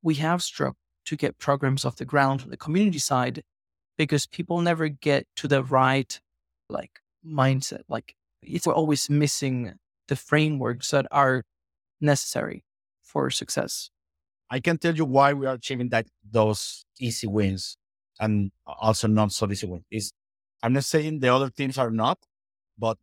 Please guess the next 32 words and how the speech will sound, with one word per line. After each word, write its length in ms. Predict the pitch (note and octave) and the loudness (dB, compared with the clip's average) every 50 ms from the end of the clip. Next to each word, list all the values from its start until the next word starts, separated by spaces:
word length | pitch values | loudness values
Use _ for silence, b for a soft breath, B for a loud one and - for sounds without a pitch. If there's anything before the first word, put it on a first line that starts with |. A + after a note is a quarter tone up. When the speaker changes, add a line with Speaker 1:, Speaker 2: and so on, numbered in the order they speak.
| _ - | _ -4
Speaker 2:
our 180 | - A#2+ C3+ C3+ | 2 4 4 4
team 200 | B2 - C3+ A#2 | 2 -2 -8 -8
is 140 | A#2+ - - - | -8 -10 -10 -4
very 320 | A2 B2+ A#2+ A#2+ A#2+ A#2+ | 0 2 2 2 2 -2
f-, 160 | G2+ - - _ _ | -8 -10 -16 _ _
professional. 580 | - G#2 F#2 - G#2+ G2+ - - F#2 F2 E2 - _ _ _ _ - | -12 -10 -6 -4 -4 -4 -4 -6 -8 -8 -10 -12 _ _ _ _ -8
Professional 520 | - A2+ F#2 C3+ C3 - D#3 D3+ D3 C#3+ C#3+ | -6 -2 0 0 0 2 2 4 4 4 2
in 180 | - A#2 A2 A2 | 2 -2 -2 0
the, 300 | A2 G#2+ G#2 G2+ G2 F#2+ - | 2 2 2 2 0 -2 -6
in 120 | A#2+ A#2 | -6 -6
the 80 | G#2 A2 | -6 -6
sense 420 | G#2+ - - B2 B2+ C3 C3 A#2 | -8 -6 0 2 2 2 2 0
of 140 | C3 A#2 G2+ _ _ | -4 -4 -6 _ _
we, 380 | - B2+ B2 B2 A#2+ A#2 A2 - _ _ _ _ _ _ _ _ _ - | -6 -4 -2 -2 -4 -4 -6 -10 _ _ _ _ _ _ _ _ _ -12
we 200 | A2 A#2+ B2 A#2+ | -4 0 0 2
have 260 | A2+ C3 C3 - - | 4 4 2 2 0
people 260 | - C3+ A#2 B2+ B2 | -6 -4 -2 -2 -4
coming 380 | A2+ - - A#2+ A#2+ B2 A#2 A2 - | -2 0 2 2 2 2 0 -2 -4
from 120 | - A2 G#2 | -4 -2 0
the 100 | G2 G2+ | 2 2
industry, 500 | A#2 C3+ C#3 C#3 A#2 - - C3 C3 A#2+ | 2 2 2 0 -2 -2 0 0 0 0
people 280 | B2 A#2+ A2 G2+ A2+ | 0 -2 -2 -2 -2
have 180 | G2 G2 G#2 G2+ _ _ _ _ _ - | 0 -2 -2 -4 _ _ _ _ _ -2
been 280 | A#2 A2 G#2 G#2 G#2 | 0 0 0 0 0
working 380 | G2 A2 A2 G2+ - G#2+ G#2+ G2+ | 2 2 2 2 2 -2 -4 -2
with 180 | G2+ G2+ F#2+ - _ _ _ _ _ _ _ _ _ _ _ _ - | -2 -4 -8 -8 _ _ _ _ _ _ _ _ _ _ _ _ -16
the 80 | - F#2+ | -14 -6
traditional, 800 | - A2+ G#2+ G2+ B2+ C3 B2 - A#2+ A#2 A#2+ A#2 A2+ A2+ A2 - | -2 0 2 2 2 2 0 -2 -2 0 2 4 4 4 2 0
and 480 | A#2 A2+ G#2+ G#2+ G#2 G#2 G2+ G2+ G2+ F2 | -2 -2 0 0 -2 -4 -6 -10 -12 -10
we 140 | A2+ A#2+ A#2+ | -4 0 2
know 240 | A#2 B2 B2 A#2+ A#2 | 4 4 4 4 2
how 400 | G2+ A2+ A#2 A2+ G#2+ G#2+ G#2+ - | 2 4 4 4 4 2 -2 -6